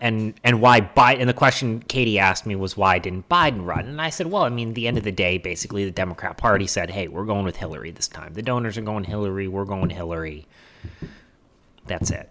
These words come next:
You know, Martin, of course, and I was like, "Well, who else ran?" You know, Bernie Sanders, who at that point was an obscure U S senator from Vermont that only New Englanders know, knew about, and Democrat socialists, which, like, wasn't even a thing, like, six years ago.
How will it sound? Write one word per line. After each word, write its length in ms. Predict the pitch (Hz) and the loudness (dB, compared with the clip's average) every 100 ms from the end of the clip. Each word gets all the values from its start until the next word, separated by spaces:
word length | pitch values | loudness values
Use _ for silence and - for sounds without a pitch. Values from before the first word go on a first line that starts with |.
| 104 | -6
You 120 | 104 | -2
know, 280 | 90 82 85 | -2 -2 -2
Martin, 340 | 90 104 117 | 2 2 2
of 120 | 110 | -2
course, 180 | - 98 | 0 -2
and 160 | 104 107 | 0 0
I 40 | |
was 120 | 113 110 | 0 -2
like, 160 | 113 | -4
"Well, 340 | 120 127 120 110 | -2 -2 -4 -4
who 120 | 143 | 0
else 240 | 147 147 | 2 0
ran?" 320 | 123 123 143 87 | -2 -2 -2 -4
You 80 | |
know, 200 | 92 101 | -4 -4
Bernie 420 | 92 - 107 117 123 | -2 0 0 0 -2
Sanders, 580 | - 87 87 85 104 | -2 -2 -4 -4 -2
who 100 | 104 | -2
at 100 | 95 | -4
that 200 | 92 92 | -2 -4
point 160 | - 104 | -4 -8
was 160 | 92 95 | -8 -8
an 80 | |
obscure 480 | 92 - - 98 95 | -8 -8 -8 -6 -4
U 220 | 101 98 | -4 -4
S 120 | 95 - | -4 0
senator 480 | - 87 85 85 | 0 -2 -6 -8
from 220 | 87 104 90 | -8 -8 -8
Vermont 560 | 107 87 73 - - | -8 -8 -10 -14 -8
that 100 | 104 | -6
only 200 | 90 95 | -6 -8
New 280 | 92 98 95 | -6 -6 -6
Englanders 540 | 92 101 95 104 95 | -8 -8 -6 -6 -6
know, 260 | 90 80 71 | -8 -8 -10
knew 180 | 104 92 | -6 -6
about, 420 | 82 - - 95 - | -6 -8 -8 -8 -6
and 260 | 98 101 | -4 -4
Democrat 560 | - 90 98 - 95 - | -4 -4 -4 -4 -8 -6
socialists, 800 | - 82 - 78 87 - - - - - - - - | -8 -6 -8 -10 -8 -6 -6 -10 -10 -20 -20 -20 -8
which, 220 | 104 - | -8 -4
like, 200 | 95 - 82 | -4 -6 -12
wasn't 360 | 90 92 98 87 | -4 -2 -2 -6
even 240 | 95 90 | -8 -8
a 60 | 80 | -10
thing, 640 | - - 101 85 85 87 - _ - | -14 -6 -4 -4 -8 -10 -12 _ -14
like, 160 | 87 - | -14 -6
six 340 | - 92 - | -4 -4 -6
years 240 | 90 82 82 | -10 -8 -8
ago. 420 | 82 80 82 | -6 -6 -6